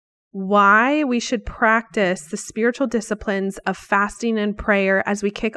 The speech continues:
off two thousand and twenty-four. The impact that my husband and I have seen, he has been doing this and starting the new year like this for going on three years.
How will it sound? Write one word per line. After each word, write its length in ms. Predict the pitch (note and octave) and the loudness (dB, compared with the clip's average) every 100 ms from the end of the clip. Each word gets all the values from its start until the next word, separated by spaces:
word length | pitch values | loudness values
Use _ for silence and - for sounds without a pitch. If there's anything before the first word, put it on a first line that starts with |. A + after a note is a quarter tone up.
| - | -2
off 320 | F#3+ G3+ - | 0 0 -4
two 180 | - A3 | -6 -2
thousand 360 | G#3 G3 F#3+ | 0 -2 -4
and 180 | - G3+ | -6 -6
twenty-four. 800 | - G3 F#3+ - F#3+ F#3+ G3+ D4 - _ _ - | -4 -4 -4 -2 0 2 2 0 -4 _ _ -6
The 220 | A#3 B3 | -4 -4
impact 800 | - C4 D#4 - C#4 A3+ G#3 - - | -2 0 0 0 2 4 2 -2 -6
that 360 | G#3 G#3+ G3+ - | 0 2 2 0
my 200 | A3 G3+ | 0 0
husband 380 | G#3 A#3 - B3 | 2 0 -2 -2
and 100 | A3+ | 0
I 60 | |
have 220 | G3 G3+ - | 0 -2 -4
seen, 400 | - F#3+ F#3+ F#3+ | -6 -4 -4 -4
he 240 | - A3+ | -4 -2
has 200 | A#3 A3 | -2 -2
been 220 | A3 G#3 | -4 -4
doing 300 | G#3 G#3 G#3 | -2 0 0
this 180 | G3+ - | -2 -6
and 80 | F#3+ | -10
starting 540 | - G3 G3 G3+ G3+ - _ _ - | -4 -2 0 -2 -4 -6 _ _ -2
the 100 | G#3 | 0
new 220 | G#3 A#3+ | 2 2
year 300 | C4 A3+ F#3+ | 2 2 2
like 240 | F#3 - | 0 0
this 260 | G3 F#3+ - | -2 -2 -6
for 540 | - G3+ G3 F#3 F#3 F#3 | -8 -2 0 2 0 -2
going 280 | G3 G#3+ B3 | -2 -2 -4
on 360 | A3 G#3 G3+ F#3+ - | -4 -4 -4 -6 -8
three 280 | G3+ B3 | -2 0
years. 600 | C#4+ G3+ E3+ F3+ C4 - | 2 2 4 4 2 -2